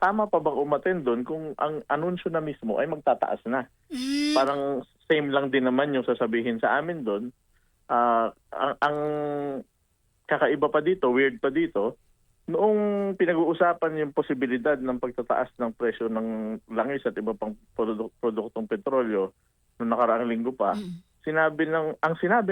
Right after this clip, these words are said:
Speaker 1: ng palasyo ay hindi pagtataas ng pamasahe. Ang sinabi ng Malacanang ay, ah, ayusin na yung para sa fuel subsidy. Kasi alam nyo, taon-taon po,
Speaker 2: Mm, mm,
Speaker 1: sa kada budget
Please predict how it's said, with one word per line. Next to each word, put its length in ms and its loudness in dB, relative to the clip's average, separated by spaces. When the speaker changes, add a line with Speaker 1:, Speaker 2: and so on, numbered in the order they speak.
Speaker 1:
ng 80 -2
palasyo 480 2
ay 80 4
hindi 480 0
pagtataas 640 -4
ng 160 -4
pamasahe. 560 -4
Ang 80 -4
sinabi 480 2
ng 240 0
Malacanang 720 0
ay, 720 2
ah, 560 4
ayusin 480 0
na 80 4
yung 320 0
para 320 2
sa 80 0
fuel 400 2
subsidy. 560 -2
Kasi 480 0
alam 240 0
nyo, 160 -2
taon-taon 560 0
po, 240 0
Speaker 2:
Mm, 160 -12
mm, 240 -14
Speaker 1:
sa 80 -2
kada 240 2
budget 480 0